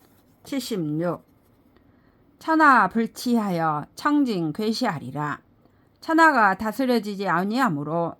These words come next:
경계하는 시 한 편 서술하려네. 천지 역위하고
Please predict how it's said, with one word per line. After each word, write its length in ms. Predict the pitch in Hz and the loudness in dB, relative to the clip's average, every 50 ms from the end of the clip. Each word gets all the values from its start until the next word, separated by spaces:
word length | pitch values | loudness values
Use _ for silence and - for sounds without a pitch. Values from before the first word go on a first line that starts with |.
| - | -18
경계하는 580 | _ - 202 202 208 202 240 240 226 208 190 180 | _ -8 -6 -4 -2 0 2 2 2 2 0 -4
시 200 | 175 - 254 262 | -4 -4 -2 -2
한 200 | 262 233 220 202 | 0 0 -2 -4
편 240 | - - 165 151 143 | -6 -8 -8 -8 -8
서술하려네. 1000 | 131 - 214 226 233 233 269 254 240 180 139 131 139 139 139 151 156 147 - - _ _ _ _ _ _ _ _ _ _ _ _ _ _ _ _ _ _ _ _ _ | -6 -2 -2 -2 0 0 -2 -2 -2 -2 -4 -4 -4 -4 -4 -4 -4 -6 -8 -14 _ _ _ _ _ _ _ _ _ _ _ _ _ _ _ _ _ _ _ _ _
천지 580 | _ - - 330 320 311 285 269 240 214 190 175 | _ -4 -2 0 2 2 0 0 -2 -4 -2 0
역위하고 840 | 175 180 190 196 254 285 254 214 165 151 - 165 170 170 160 - | 2 2 2 2 0 0 0 0 -2 -4 -2 -2 0 -2 -2 -4